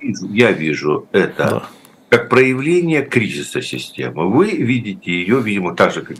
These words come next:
Speaker 1: и Михаил Виноград, у которого есть право на такую точку зрения,
Speaker 2: Не
Speaker 1: как
Speaker 2: знаю, как,
Speaker 1: проявление
Speaker 2: как видите,
Speaker 1: силы.
Speaker 2: Михаил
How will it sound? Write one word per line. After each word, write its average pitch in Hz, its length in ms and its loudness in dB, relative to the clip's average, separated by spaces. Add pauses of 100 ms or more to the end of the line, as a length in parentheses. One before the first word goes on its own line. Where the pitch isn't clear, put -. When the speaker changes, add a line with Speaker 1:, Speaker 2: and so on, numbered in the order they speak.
(100)
Speaker 1:
и 82 100 0
Михаил 85 320 -2
Виноград, 120 360 2
у 165 60 -4
которого 110 320 2
есть 95 240 0
право 85 260 4
на 71 100 -6
такую - 200 -8
точку - 300 -2
зрения, 156 220 2
Speaker 2:
Не 131 60 6
Speaker 1:
как 117 80 6
Speaker 2:
знаю, 131 160 6
как, 123 80 6 (180)
Speaker 1:
проявление 123 160 6
Speaker 2:
как - 40 -2
видите, 123 340 6
Speaker 1:
силы. 120 100 4
Speaker 2:
Михаил 123 200 6